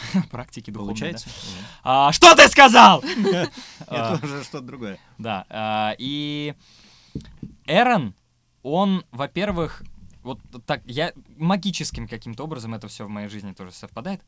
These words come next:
Speaker 1: Исаяма написал Эрона, да, как бы вот таким персонажем. У него день рождения,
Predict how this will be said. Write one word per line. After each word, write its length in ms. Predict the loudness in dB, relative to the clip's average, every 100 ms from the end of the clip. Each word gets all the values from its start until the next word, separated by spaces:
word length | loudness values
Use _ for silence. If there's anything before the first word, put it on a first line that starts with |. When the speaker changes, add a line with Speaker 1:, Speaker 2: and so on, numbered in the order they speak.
| -20
Speaker 1:
Исаяма 540 | -16 -12 -8 -8 -8
написал 500 | -12 -14 -14 -14 -14
Эрона, 400 | -14 -12 -10 -10
да, 220 | -10 -12 -14
как 160 | -18
бы 80 | -16
вот 160 | -18 -18
таким 240 | -18 -18
персонажем. 540 | -18 -16 -12 -12 -14 -18 -20 -18
У 40 |
него 140 | -12 -10
день 200 | -10 -14
рождения, 640 | -14 -12 -10 -10 -10 -12